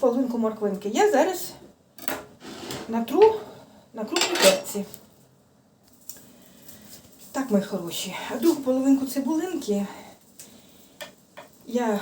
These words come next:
покришила і разом з морк-, з морквочкою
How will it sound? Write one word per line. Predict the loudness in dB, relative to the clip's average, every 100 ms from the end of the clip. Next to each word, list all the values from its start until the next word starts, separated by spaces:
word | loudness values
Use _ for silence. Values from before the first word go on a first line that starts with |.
| -4
покришила | -8 -4 -2 2 2 2 -2 -10 -16 -20 -20 -20 _
і | -4 -4 -4 -8 -14 -20 -20 -20 -20 -20 -20 -20 -20 -20 -20 0
разом | 4 6 6
з | 6
морк-, | 4 2 0 2 2 0 -4 -4 -2 0
з |
морквочкою | 0 -2 2 0 2 -4 -4 -6 -8